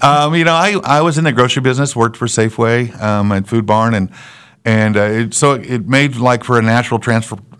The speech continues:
uh, transformation. I started in the food bank in the, on the operations side, and, and, um, I have been C E O now, I wanna say, for sixteen years. Um, it's been a great, um, a great ride. I, I enjoy it.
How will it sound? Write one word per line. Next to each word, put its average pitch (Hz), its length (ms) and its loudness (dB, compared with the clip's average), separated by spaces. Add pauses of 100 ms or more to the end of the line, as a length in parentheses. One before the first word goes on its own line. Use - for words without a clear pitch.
(120)
uh, 101 240 2
transformation. 113 640 -2
I 101 100 0
started 107 400 0
in 107 80 0
the 101 60 -4
food 113 180 -4
bank 110 240 -2
in 104 80 -2
the, 98 200 -4 (440)
on 113 100 4
the 113 100 4
operations 113 520 0
side, 117 380 2
and, 98 260 -2
and, 98 540 -4
um, 95 540 -2
I 117 160 2
have 107 120 0
been 107 180 0
C 110 340 -2
E 110 40 2
O 110 180 2
now, 107 280 2
I 104 100 2
wanna 123 240 0
say, 113 240 -2
for 92 440 -6 (380)
sixteen 135 500 -2
years. 135 460 -4 (160)
Um, 95 520 -4 (360)
it's 110 140 -6
been 117 140 0
a 101 80 0
great, 117 360 0 (220)
um, 101 340 -2
a 95 120 -6
great 110 280 2
ride. 113 360 2
I, 95 180 0 (220)
I 101 160 0
enjoy 107 480 0
it. - 320 -6